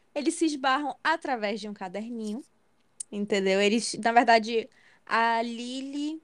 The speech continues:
começa a fazer charadas através de um caderno. Quem encontra o caderno é o Dash. E eles começam a se comunicar através do caderno sem nunca sa-, é, ver o rosto um do outro, sem nunca se conhecer pessoalmente.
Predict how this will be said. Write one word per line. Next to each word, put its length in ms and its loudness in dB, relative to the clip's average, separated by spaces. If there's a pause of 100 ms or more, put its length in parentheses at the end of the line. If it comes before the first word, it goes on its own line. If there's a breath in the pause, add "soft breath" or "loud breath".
começa 440 -4
a 40 -4
fazer 260 -4
charadas 440 -4
através 340 -6
de 80 -8
um 40 -6
caderno. 600 0
Quem 220 -2
encontra 260 -4
o 40 -14
caderno 340 -2
é 80 0
o 40 0
Dash. 380 4
E 120 -2
eles 140 -2
começam 300 -2
a 40 -2
se 100 -8
comunicar 400 0
através 320 0
do 20 -16
caderno 500 2
sem 220 -4
nunca 400 -4
sa-, 240 0
é, 300 2
ver 400 0
o 100 -2
rosto 320 0
um 40 -6
do 100 0
outro, 200 -2
sem 80 -8
nunca 160 0
se 80 -6
conhecer 360 0
pessoalmente. 720 -4